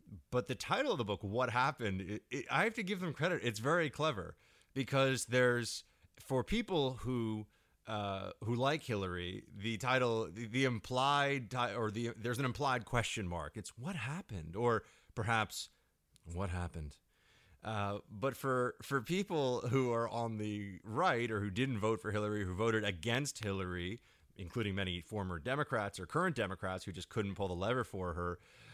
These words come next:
the book is more of a, like, "What happened? You gotta be kidding me." It's like trolling.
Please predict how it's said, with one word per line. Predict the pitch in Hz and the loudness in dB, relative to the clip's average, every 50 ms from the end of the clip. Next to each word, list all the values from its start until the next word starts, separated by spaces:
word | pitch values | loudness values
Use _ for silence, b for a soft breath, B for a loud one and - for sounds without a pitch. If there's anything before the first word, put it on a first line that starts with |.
| B B - | B B -2
the | 110 | 0
book | 104 127 160 160 - | 2 4 2 2 2
is | 123 104 | 0 0
more | 113 117 120 117 107 | 2 2 4 4 2
of | 98 | 2
a, | 101 | 2
like, | 104 101 95 95 87 | 2 2 2 0 0
"What | 120 170 226 202 156 127 | 2 2 4 4 4 4
happened? | 143 180 196 208 214 156 123 104 110 110 135 | 4 6 6 6 6 4 2 0 -2 -2 -2
You | 190 196 | -2 2
gotta | 202 180 165 170 | 2 4 4 2
be | 165 185 | 0 -2
kidding | 190 - 320 226 214 208 190 170 | 0 4 4 6 6 4 4 2
me." | 147 113 101 | 0 0 0
It's | 92 104 104 - | 0 0 0 2
like | 135 127 113 95 | 2 2 2 2
trolling. | - - 156 196 226 233 180 107 87 85 85 87 | 0 0 2 2 4 4 2 2 0 -2 -6 -10